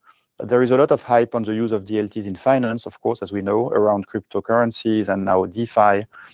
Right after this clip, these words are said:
decentralized finance, uh, uh, uh, burgeoning in many, in many, in many ways.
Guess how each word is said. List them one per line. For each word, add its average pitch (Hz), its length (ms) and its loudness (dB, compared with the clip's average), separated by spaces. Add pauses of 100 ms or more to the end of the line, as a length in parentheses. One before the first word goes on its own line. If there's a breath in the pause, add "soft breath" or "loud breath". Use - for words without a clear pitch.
(160 loud breath)
decentralized 104 560 -2
finance, 107 580 0
uh, 98 240 4
uh, 101 220 4 (540 soft breath)
uh, 98 160 2
burgeoning 117 600 4
in 104 120 0
many, 104 260 -2
in 110 100 -2
many, 104 320 -2
in 107 140 -4
many 110 220 0
ways. 120 400 2